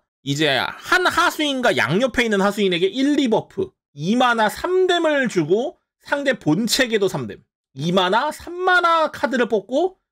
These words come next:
영 마나로 만들기, 삼 마나 이 스택 장소 하수인 스탯을 육, 칠로 만듭니다. 삼 마나 사 삼, 속공 천보, 그리고 생흡, 삼 마나 이 칠,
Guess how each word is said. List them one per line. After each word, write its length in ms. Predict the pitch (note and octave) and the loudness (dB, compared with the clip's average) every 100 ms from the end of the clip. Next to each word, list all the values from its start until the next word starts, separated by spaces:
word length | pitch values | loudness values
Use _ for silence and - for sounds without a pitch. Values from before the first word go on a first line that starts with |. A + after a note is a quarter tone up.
| _ C#3 | _ 0
영 280 | D#3 A#3+ | 2 2
마나로 320 | C4+ C4 A#3 D3+ | 2 2 2 2
만들기, 560 | A#2 A#2+ A#2+ - - _ _ _ | 0 2 0 -2 -18 _ _ _
삼 220 | - F4+ | -2 0
마나 600 | F#4+ F#4 F4 D#4+ E4+ E4+ _ _ | 2 2 4 4 2 0 _ _
이 240 | D3+ A#3+ | -2 0
스택 360 | A#3 D4 A#3+ - | 0 0 -2 -2
장소 540 | G#3 F3+ E3+ A3+ C#4 _ _ - | -2 -2 0 -2 -2 _ _ -4
하수인 500 | A#3 A#3 A3+ A3+ G3+ | 0 0 0 0 0
스탯을 500 | G#3 F#3 E3+ F3+ A#2+ | 0 -2 0 -2 0
육, 200 | F3+ - | -6 -2
칠로 420 | - F4+ D#4 B3+ | 0 0 2 2
만듭니다. 560 | D#3 F#3+ G3 F#3+ F3 _ _ _ | 0 -4 -8 -14 -18 _ _ _
삼 220 | - E4+ | -4 -2
마나 420 | E4+ E4 D4 B3+ | 2 2 2 0
사 160 | B3 B3 | 0 0
삼, 320 | B3 B3+ C#4 _ _ _ _ | 0 -2 -8 _ _ _ _
속공 720 | - G4+ F#4+ - F#4+ F#4 E4+ | 0 0 0 0 0 2 -2
천보, 760 | - C4 D4+ C4+ C4 C4+ C4 _ _ _ - | 0 0 0 0 2 0 0 _ _ _ -2
그리고 260 | F3+ F#3+ F#3+ | 0 4 2
생흡, 420 | A#3 G3+ C3+ - _ _ _ | 2 0 0 -4 _ _ _
삼 200 | - D#4+ | -4 -2
마나 320 | D#4+ D#4 A#3 | 0 2 0
이 300 | C3 F3 G3+ | -2 -6 -4
칠, 440 | - G3 F3+ - | 0 2 2 -4